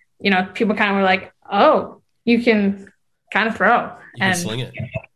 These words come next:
Speaker 1: you can, yeah. So it ended up kind of accidentally falling into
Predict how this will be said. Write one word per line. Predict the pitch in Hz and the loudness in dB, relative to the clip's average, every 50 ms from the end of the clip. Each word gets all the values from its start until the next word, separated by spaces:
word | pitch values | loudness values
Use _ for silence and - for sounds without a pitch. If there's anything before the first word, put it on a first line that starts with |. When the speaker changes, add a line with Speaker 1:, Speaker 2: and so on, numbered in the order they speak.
| _ _ - | _ _ 0
Speaker 1:
you | - | 0
can, | 220 214 208 202 202 202 | 2 2 2 0 0 2
yeah. | 214 240 226 175 - | 2 2 2 0 -4
So | - - - 233 214 214 | -8 0 2 2 4 4
it | 202 202 | 2 2
ended | 208 214 226 240 233 214 | 2 2 4 4 4 4
up | 214 208 196 196 - - - _ _ - - - _ _ _ _ _ _ _ _ _ _ _ _ _ _ _ _ _ 247 | 4 2 2 0 -6 -12 -20 _ _ -20 -20 -20 _ _ _ _ _ _ _ _ _ _ _ _ _ _ _ _ _ -8
kind | 240 233 214 202 202 | -2 0 0 0 0
of | 196 196 196 202 - _ _ _ _ _ _ _ _ - | -2 -4 -6 -8 -14 _ _ _ _ _ _ _ _ -2
accidentally | 226 214 214 - - - 226 214 196 196 196 208 226 233 220 220 220 | -2 -2 0 -2 -2 0 0 2 2 2 0 0 0 0 2 2 0
falling | 226 - - 214 220 226 233 240 240 240 | 2 2 2 4 6 6 6 8 8 6
into | 247 262 269 277 285 277 294 277 285 | 6 6 4 2 2 2 0 0 -2